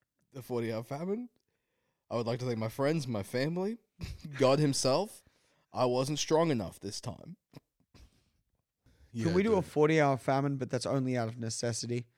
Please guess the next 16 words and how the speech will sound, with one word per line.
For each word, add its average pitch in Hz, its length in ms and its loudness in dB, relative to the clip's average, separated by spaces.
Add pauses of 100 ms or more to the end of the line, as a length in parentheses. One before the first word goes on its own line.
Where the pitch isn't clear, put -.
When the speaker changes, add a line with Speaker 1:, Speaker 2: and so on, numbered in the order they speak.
(640)
Speaker 1:
Bro, 127 360 10 (100)
Speaker 2:
I'll 143 140 4
save 175 240 6
a 147 40 2
lot 117 180 0
of 110 40 -6
money. 110 300 -8 (160)
Speaker 1:
tell 113 240 0
me 95 120 -2
about 80 300 -8
it. - 140 -12
Fucking 107 480 -2
hell. 85 280 -10
Especially 226 440 2
now, 120 260 0
like, 113 180 -4